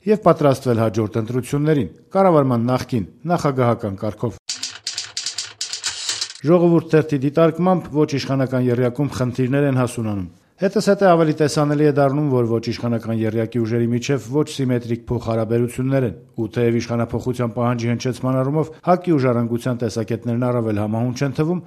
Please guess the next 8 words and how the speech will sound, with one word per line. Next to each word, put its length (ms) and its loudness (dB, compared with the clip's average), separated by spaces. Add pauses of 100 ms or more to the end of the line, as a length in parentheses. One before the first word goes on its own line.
(160)
այդ 220 -2
երկու 240 0
ուժերի 320 2
փոխհարաբերություններն 920 -2
այնքան 360 -6
էլ 60 -6 (180)
անամպ 340 -6
չեն։ 200 0